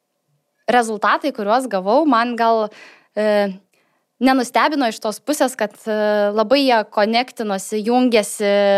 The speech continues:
žodžiu, vienas, vienas rezultatas kitą paaiškindavo ir kur tu l-, tada, mm, susieji, ką tu literatūros analizėse skaitei, žodžiu, tau susijungia ten kokie trys straipsniai tada į vieną galvoje.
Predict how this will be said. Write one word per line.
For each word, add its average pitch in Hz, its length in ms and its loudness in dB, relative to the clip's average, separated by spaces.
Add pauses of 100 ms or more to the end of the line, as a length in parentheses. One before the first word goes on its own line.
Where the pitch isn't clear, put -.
(120)
žodžiu, 208 380 -2 (920)
vienas, 240 540 0
vienas 262 680 -2
rezultatas 233 760 -2
kitą 277 240 0
paaiškindavo 233 920 0 (120)
ir 208 220 -4
kur 214 200 -8
tu 233 120 -6
l-, 220 220 -4 (140)
tada, 226 240 0 (120)
mm, 208 540 -6 (240)
susieji, 240 560 0
ką 202 160 -2
tu 196 80 -6
literatūros 247 640 0
analizėse 220 580 -2
skaitei, 233 600 2
žodžiu, 214 500 0
tau 202 160 0
susijungia 214 580 -4
ten 196 160 -2
kokie 208 220 -6
trys 220 240 -4
straipsniai 208 420 -2
tada 196 180 -4
į 214 140 -2
vieną 214 400 0
galvoje. 202 520 0